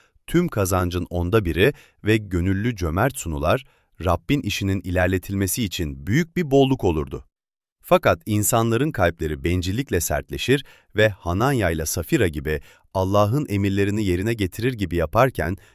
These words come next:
ücretin bir kısmını kendilerine saklamak için ayartılırlar.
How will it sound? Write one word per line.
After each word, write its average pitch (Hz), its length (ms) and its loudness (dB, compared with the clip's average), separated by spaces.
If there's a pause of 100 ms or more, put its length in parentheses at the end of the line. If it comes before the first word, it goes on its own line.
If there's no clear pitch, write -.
(160)
ücretin 107 580 0
bir 160 80 -2
kısmını 82 460 -4
kendilerine 104 600 -2
saklamak 110 560 -2
için - 300 -6
ayartılırlar. 90 840 2